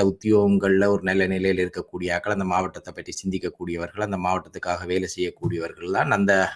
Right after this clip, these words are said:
அந்த கூட்டங்களிலேயும் கலந்து கொள்ளக்கூடியவர்களாக இருக்கிறார்கள். அரசாங்க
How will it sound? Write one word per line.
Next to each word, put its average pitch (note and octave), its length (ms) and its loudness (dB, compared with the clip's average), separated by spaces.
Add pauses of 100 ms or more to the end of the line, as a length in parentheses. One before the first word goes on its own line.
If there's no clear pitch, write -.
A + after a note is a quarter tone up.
(100)
அந்த F#2+ 200 -2
கூட்டங்களிலேயும் F#2+ 640 2
கலந்து F2+ 280 0
கொள்ளக்கூடியவர்களாக E2+ 880 -4
இருக்கிறார்கள். E2+ 560 0
அரசாங்க G#2 580 4